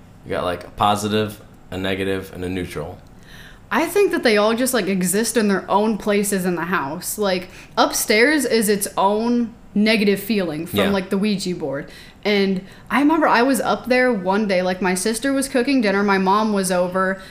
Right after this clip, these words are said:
Speaker 2: and, uh, everybody was, like, downstairs, and I was upstairs 'cause I was cleaning out the closet for some reason. I don't know what I was doing.
Speaker 1: All right.
Speaker 2: But, um,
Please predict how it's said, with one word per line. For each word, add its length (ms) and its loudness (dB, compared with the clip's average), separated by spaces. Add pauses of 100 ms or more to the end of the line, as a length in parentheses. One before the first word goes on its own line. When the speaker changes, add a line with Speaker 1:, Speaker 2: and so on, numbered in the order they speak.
(160)
Speaker 2:
and, 420 0
uh, 340 -2
everybody 420 2
was, 180 0
like, 160 0
downstairs, 580 0
and 80 0
I 100 2
was 140 0
upstairs 680 -2
'cause 180 -4
I 240 0
was 340 -2
cleaning 440 -4
out 140 -2
the 40 -8
closet 400 0
for 120 -4
some 260 -2
reason. 220 -2
I 100 -2
don't 160 -2
know 80 -2
what 120 -6
I 100 -6
was 120 -6
doing. 300 -6 (160)
Speaker 1:
All 60 -8
right. 200 -6
Speaker 2:
But, 160 4
um, 400 0